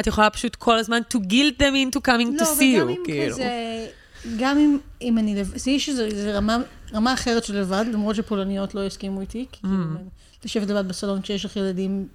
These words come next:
Speaker 2: ביניהם, זה הדבר הכי נורא בעולם, אבל כאילו, נגיד שי בעבודה, אני לא לבד, יש לי בן זוג. אני ושי בעצם, כאילו, זה גם אקסטנשן של זה, אנחנו,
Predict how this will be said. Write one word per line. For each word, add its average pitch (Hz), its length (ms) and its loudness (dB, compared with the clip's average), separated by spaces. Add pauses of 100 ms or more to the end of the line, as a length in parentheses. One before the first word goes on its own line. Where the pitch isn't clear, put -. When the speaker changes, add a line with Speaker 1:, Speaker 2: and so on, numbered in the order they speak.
(140)
Speaker 2:
ביניהם, 190 440 -2
זה 190 80 -4
הדבר 190 100 -2
הכי 190 120 -6
נורא 202 160 -2
בעולם, 349 140 2 (440)
אבל 220 180 2
כאילו, 214 460 4 (1200)
נגיד 226 220 2
שי - 120 -2 (120)
בעבודה, 233 380 2
אני 240 120 4
לא 247 80 4 (120)
לבד, 196 200 2
יש 208 140 0
לי 285 60 2
בן 330 120 4
זוג. 214 340 2 (240)
אני 294 180 6
ושי 349 140 4 (100)
בעצם, 294 420 4 (120)
כאילו, 226 220 -2
זה 214 60 0
גם 220 140 0
אקסטנשן 262 440 4
של 214 120 0
זה, 214 200 2
אנחנו, 247 720 2